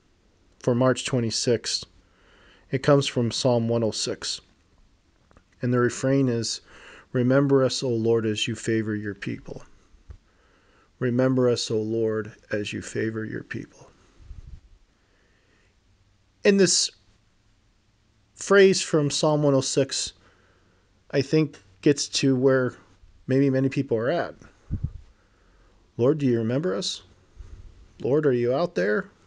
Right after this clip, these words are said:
God, do you know that we're kind of in a tough spot here?"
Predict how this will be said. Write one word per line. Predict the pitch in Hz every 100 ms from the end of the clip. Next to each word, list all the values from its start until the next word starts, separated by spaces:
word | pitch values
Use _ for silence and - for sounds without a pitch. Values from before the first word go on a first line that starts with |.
| - - - - _ _ _ _ _ _ _ _ _ _ -
God, | 113 147 151 - -
do |
you | 123
know | 123 147
that | 165 -
we're | 127 - _
kind | - 147 156
of | 143 127 _ _
in | 139
a | 127 - _ _ _
tough | - 151 -
spot | - 143 165 -
here?" | 185 196 208